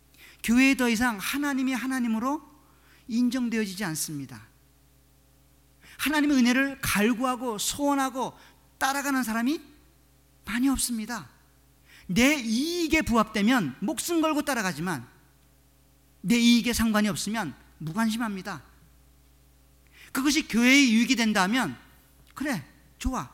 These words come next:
그러나 내 이익과 반대된다면 목숨 걸고 싸웁니다. 그게 현실의 모습입니다. 우리의 모습이라고요.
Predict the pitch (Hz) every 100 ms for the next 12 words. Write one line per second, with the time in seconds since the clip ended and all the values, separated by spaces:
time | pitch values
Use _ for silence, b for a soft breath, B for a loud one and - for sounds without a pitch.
0 | b b b 302 311 302 196 233 311 254
1 | 262 254 - 247 247 233 - _ _ -
2 | 151 180 196 220 185 143 175 165 110 b
3 | b b b 170 - - 202 185 180 185
4 | 185 151 120 - - _ _ _ _ _
5 | _ _ _ _ - 240 285 269 - 294
6 | 269 - 254 165 - 135 113 110 - -
7 | _ _ _ _ _ _ _ 233 285 302
8 | 233 - 151 143 123 113